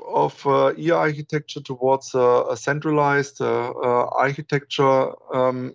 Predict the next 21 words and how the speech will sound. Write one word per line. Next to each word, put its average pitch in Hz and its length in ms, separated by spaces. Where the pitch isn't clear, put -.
is, 135 340
um, 120 500
is 135 180
a 123 60
mega 147 300
trend 147 460
in, 127 260
in, 123 220
for 120 240
many 139 240
O 156 160
E 151 140
Ms. - 440
Here 139 140
are 135 160
the 123 180
top - 300
twenty-three 127 600
O 131 180
E 127 60
Ms 147 500